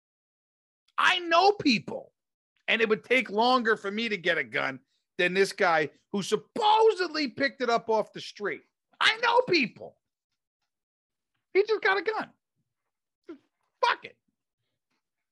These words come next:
Let me hop on a plane. Authorities know about me. I'm a little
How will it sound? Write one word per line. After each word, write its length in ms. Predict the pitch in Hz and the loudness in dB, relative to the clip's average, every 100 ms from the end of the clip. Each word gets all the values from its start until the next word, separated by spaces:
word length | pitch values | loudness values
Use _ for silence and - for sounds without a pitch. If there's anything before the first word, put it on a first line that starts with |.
| - | -6
Let 80 | 302 | -2
me 60 | |
hop 160 | 240 196 | 0 2
on 100 | 180 | 0
a 40 | |
plane. 440 | - 139 131 156 175 _ _ _ _ _ _ - | 0 -2 0 -2 -6 _ _ _ _ _ _ -16
Authorities 540 | - 403 370 311 226 | 0 4 4 2 0
know 200 | 202 196 | 2 2
about 320 | 175 165 165 | 2 0 0
me. 260 | 165 185 214 _ _ _ _ _ _ _ _ _ _ _ _ _ _ | -2 -8 -8 _ _ _ _ _ _ _ _ _ _ _ _ _ _
I'm 220 | 466 453 453 | -4 -2 0
a 100 | 453 | 4
little 340 | 480 427 | 4 2